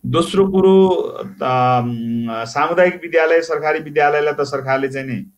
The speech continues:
हेरेकै छ, निजी विद्यालय पनि बच्नुपर्छ, त्यहाँका अभिभावक, विद्यार्थी, शिक्षक, कर्मचारी सबैको जीवन पनि जोगिनुपर्छ, शिक्षा पनि हुनुपर्छ। त्यसो हुँदा त्यहाँ पनि बस्ने आधारहरू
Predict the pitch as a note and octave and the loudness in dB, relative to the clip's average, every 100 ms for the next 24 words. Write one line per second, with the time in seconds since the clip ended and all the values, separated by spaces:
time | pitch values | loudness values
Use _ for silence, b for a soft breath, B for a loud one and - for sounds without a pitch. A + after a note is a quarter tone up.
0 | _ _ _ _ - G#2+ A2+ C#3 C3 B2 | _ _ _ _ -4 0 4 4 4 0
1 | C#3 C3 B2+ C3 C3 C#3 C3+ C3+ C3 C#3 | 0 0 0 -2 2 4 4 2 0 -2
2 | B2+ A#2 A#2 B2 A#2+ A#2+ D#3+ D#3+ D3 C3+ | 0 -2 -2 -6 -4 -4 -4 -6 -6 -4
3 | B2+ B2 B2 A2+ A#2 B2 A#2 A2 A2+ A2 | -2 -2 0 -2 -2 -2 -6 -4 -2 -2
4 | A2 C3+ B2+ - - B2+ B2 A2 A2+ A2 | -2 -8 -8 -12 -6 -4 -4 -4 -4 -4
5 | A2 C3+ - _ _ _ - C3 A#2 - | -4 -4 -6 _ _ _ -4 -2 0 2
6 | D3 C#3+ C3+ A#2 A#2+ B2+ B2+ C3 C3+ C3 | 4 4 2 2 2 2 2 0 0 2
7 | B2+ C3+ C#3 C#3 C#3 A3 G3+ - - E3+ | 2 0 -2 -2 0 0 -2 -8 -4 0
8 | E3 F#3 E3+ A#2+ G#2+ G#2+ F#2+ D#2 _ _ | 2 2 2 0 0 -4 -6 -12 _ _
9 | _ _ - D#3+ F#3+ F3 F3 G3 G3+ G3 | _ _ -4 0 2 2 2 4 4 4
10 | A3 G3 E3+ E3 F3+ D3+ C#3 D3+ D3+ G#2+ | 2 4 2 2 0 0 2 2 4 2
11 | A#2+ D3+ - | 0 -2 -6